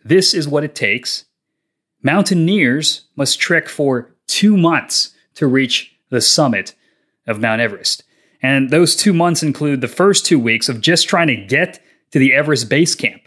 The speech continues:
And then they have to take two weeks to get used to the climate before they spend days on end going from camp to camp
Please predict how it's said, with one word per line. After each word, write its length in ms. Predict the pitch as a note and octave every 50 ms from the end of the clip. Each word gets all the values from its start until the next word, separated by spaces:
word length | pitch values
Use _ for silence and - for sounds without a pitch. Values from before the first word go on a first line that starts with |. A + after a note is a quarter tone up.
| _ _ _ _ _ _ _ _ _ _ _ _
And 80 | - A#2+
then 80 | C3
they 60 | F3 G3+
have 80 | F#3+
to 60 | F3+
take 240 | E3+ - F#3 E3 E3+
two 180 | - - G3 G3
weeks 280 | F3+ F3+ E3+ E3 -
to 80 | - C#3
get 140 | C3 D3 C3
used 280 | A#2+ D3 F3 D#3+ -
to 60 | - -
the 60 | -
climate 540 | - - - E3+ F#3+ F#3 C#3 B2 - - -
before 220 | - - - D3+
they 80 | D3 D3
spend 520 | C3+ - - - E3 D3+ D3 D3 D3 C3 - - - _ _ _ _ _ _ _
days 340 | - - E3 F#3 G3 F#3 F3+
on 180 | F3 D#3+ - -
end 460 | - G#2+ F3+ D#3+ B2 B2+ C3 B2+ - _
going 240 | C3+ - - D3+ D3
from 180 | - C#3 C3+
camp 420 | A#2+ - - C3+ C3+ B2+ - - -
to 80 | -
camp 380 | - - - A2 G#2 G#2 -